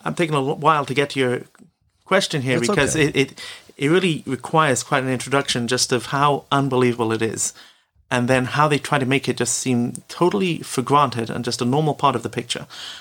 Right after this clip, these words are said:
Speaker 1: It really is that simple, that they try to constantly give the message through a barrage of media and sort of signals within the schools that, yeah, Israel is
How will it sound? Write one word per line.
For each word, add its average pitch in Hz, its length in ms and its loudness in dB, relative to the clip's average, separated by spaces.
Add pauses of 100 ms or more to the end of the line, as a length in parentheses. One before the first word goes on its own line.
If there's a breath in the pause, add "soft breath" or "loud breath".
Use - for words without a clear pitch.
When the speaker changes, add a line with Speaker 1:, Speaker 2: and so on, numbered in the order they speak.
(120)
Speaker 1:
It 214 120 0
really 240 340 4
is 190 120 2
that 160 160 4
simple, 131 220 0
that 135 120 2
they 143 100 2
try 202 260 0
to 208 100 2
constantly 180 640 0
give 147 260 0
the 139 100 0
message 127 520 2
through 131 100 2
a 120 60 2
barrage 156 640 0
of 120 400 -2 (920)
media 127 800 2
and 113 560 0 (680)
sort - 180 -8
of 120 120 -4
signals 147 600 0
within 135 320 2
the 131 80 2
schools 110 600 -2 (580 soft breath)
that, 131 540 -2 (100)
yeah, 185 340 0
Israel 139 560 2
is 127 520 2